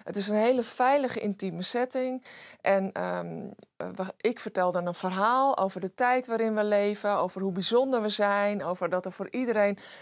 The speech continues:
een unieke rol is in het web en dat we heel krachtig zijn. En dan gaan we met elkaar een ceremonie doen. En dan gaan we ook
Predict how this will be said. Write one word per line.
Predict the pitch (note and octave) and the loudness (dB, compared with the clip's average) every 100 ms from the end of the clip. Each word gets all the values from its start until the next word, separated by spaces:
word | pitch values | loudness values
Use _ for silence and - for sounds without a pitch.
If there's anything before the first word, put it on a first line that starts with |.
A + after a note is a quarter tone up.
| - | -8
een | G3 G3+ | -2 2
unieke | A3 A3+ A3+ A3 | 4 2 4 4
rol | A#3+ C4 | 6 6
is | C4 B3+ | 4 2
in | A3+ | 2
het | G#3+ F#3+ | 2 2
web | G#3+ G#3+ A3 | 4 4 2
en | - F3+ | -2 -8
dat | F3+ | -6
we | G3+ | 0
heel | A3+ E4 E4 | 4 4 4
krachtig | C#4+ C4+ C4+ C#4 - | 4 4 2 -6 0
zijn. | A3+ G#3+ A3 A3 - - - - - | 2 4 2 0 -6 -18 -16 -16 -2
En | G#3+ A3 | 2 2
dan | G#3+ | 2
gaan | G#3+ G3 | 0 0
we | |
met | G3 A#3 | 2 0
elkaar | A#3 G3+ F#3 | -2 -4 -4
een | F3 | -4
ceremonie | F#3 F#3 F3+ F#3 A#3+ D4 | -4 -2 2 2 2 -2
doen. | D4 D#4+ F#4+ G4+ - - - | -6 -6 -8 -12 -16 -20 -12
En | - G3+ | -4 -2
dan | |
gaan | G3 G3+ | 0 2
we | F#3+ | 2
ook | F#3+ | 0